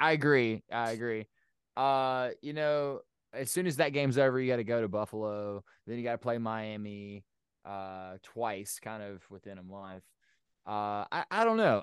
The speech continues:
I, I just, I just don't see them with a lot of offensive weapons other than Aaron Rodgers. Just looking at their depth chart, uh, nobody really jumps off the page at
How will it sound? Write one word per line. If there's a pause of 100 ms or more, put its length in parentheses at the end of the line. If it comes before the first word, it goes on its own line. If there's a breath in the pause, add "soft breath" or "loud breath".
(120)
I,
I
just, (300)
I
just
don't
see
them (320)
with
a
lot
of (840)
offensive
weapons
other
than (160)
Aaron
Rodgers.
Just
looking
at
their
depth
chart, (520 soft breath)
uh,
nobody
really
jumps
off
the
page
at